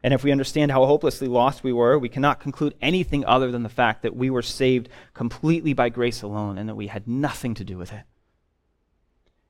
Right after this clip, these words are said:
You did not contribute anything to your salvation. You did not add to the work of Christ. We were saved despite who we were, not because of who we were.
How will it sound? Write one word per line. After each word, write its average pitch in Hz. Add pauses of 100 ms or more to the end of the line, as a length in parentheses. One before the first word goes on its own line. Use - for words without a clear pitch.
You 131
did 131
not 127
contribute 123
anything 131
to 117
your 101
salvation. 113
You 113
did 127
not 113
add 127
to -
the 110
work 104
of -
Christ. - (720)
We 123
were 127
saved 131
despite -
who 135
we 120
were, 117
not 131
because 117
of 104
who -
we 90
were. 90